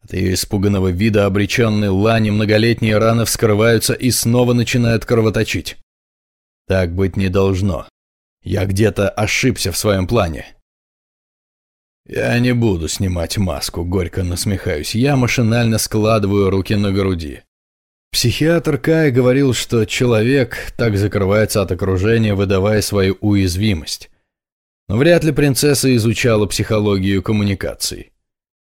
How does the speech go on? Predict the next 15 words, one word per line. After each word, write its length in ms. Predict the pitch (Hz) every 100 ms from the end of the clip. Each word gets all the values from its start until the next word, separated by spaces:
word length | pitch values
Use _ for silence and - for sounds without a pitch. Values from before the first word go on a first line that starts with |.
| _ _ _
А 140 | - 139
мне 260 | 180 180
действительно 540 | 170 180 226 160 107 95
хочется 520 | - 113 104 - 101
закрыться 640 | 110 98 123 113 - 101
от 100 | 95
её 240 | 107 104 101
эмоций, 480 | 120 117 - 107
которые 380 | - 110 117 117
она 120 | 113
ни 160 | 117 135
чёрта 480 | - 151 131 131 120
не 100 | 127
умеет 320 | 127 123 117
скрывать. 600 | - 127 104 73 -